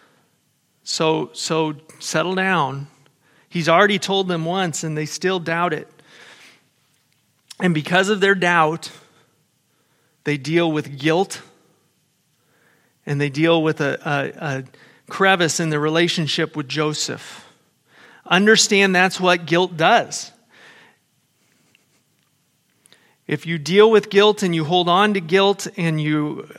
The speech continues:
are unwilling to accept forgiveness and unwilling to enjoy that, that forgiveness,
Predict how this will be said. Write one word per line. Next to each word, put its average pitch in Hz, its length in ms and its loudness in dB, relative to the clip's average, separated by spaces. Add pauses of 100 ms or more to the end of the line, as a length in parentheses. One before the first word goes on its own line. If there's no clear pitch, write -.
(120)
are 147 240 -2
unwilling 208 580 2
to 190 160 0
accept 196 440 0
forgiveness 170 960 -2 (460)
and 160 260 -2
unwilling 190 640 0
to 180 220 -4
enjoy 165 540 0
that, 156 420 -4 (160)
that 151 320 -2
forgiveness, 160 680 -2